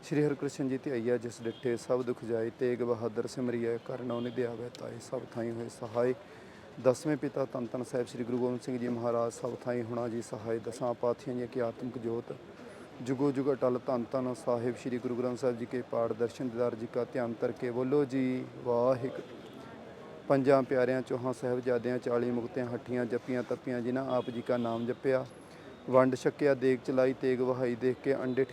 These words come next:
ਕੀਤਾ, ਤਿਨਾਂ ਪਿਆਰਿਆਂ ਚਿਹਰਿਆਂ ਦੇ ਪਵਿੱਤਰ ਕਮਾਈ ਵੱਲ ਧਿਆਨ ਧਰ ਕੇ ਬੋਲੋ ਜੀ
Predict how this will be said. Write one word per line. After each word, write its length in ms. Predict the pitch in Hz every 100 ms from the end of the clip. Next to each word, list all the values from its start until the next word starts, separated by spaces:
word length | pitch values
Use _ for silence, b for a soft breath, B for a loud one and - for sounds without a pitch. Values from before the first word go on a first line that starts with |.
| -
ਕੀਤਾ, 260 | 127 -
ਤਿਨਾਂ 280 | 127 131 127
ਪਿਆਰਿਆਂ 400 | 123 127 120 127
ਚਿਹਰਿਆਂ 280 | 123 127 120
ਦੇ 60 | 120
ਪਵਿੱਤਰ 320 | 127 123 - 147
ਕਮਾਈ 260 | 139 123
ਵੱਲ 160 | 123 120
ਧਿਆਨ 200 | 139 117 110
ਧਰ 100 | 123
ਕੇ 180 | 117 120
ਬੋਲੋ 340 | 117 131 156
ਜੀ 440 | 147 135 131 131